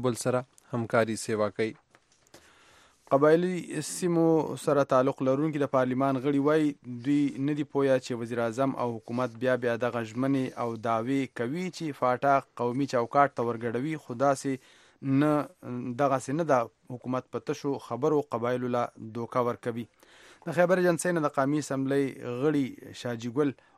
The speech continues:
Speaker 2: ویلي دي واکمن په دغسې کولو قبایلو ته نه ځان ته دوکه ورکوي.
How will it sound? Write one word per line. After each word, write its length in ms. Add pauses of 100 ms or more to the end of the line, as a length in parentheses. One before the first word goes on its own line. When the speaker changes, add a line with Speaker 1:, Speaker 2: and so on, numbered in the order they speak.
(180)
Speaker 2:
ویلي 320
دي 40 (140)
واکمن 540
په 100
دغسې 380
کولو 280 (120)
قبایلو 360 (100)
ته 120
نه 460
ځان 220
ته 120
دوکه 300
ورکوي. 360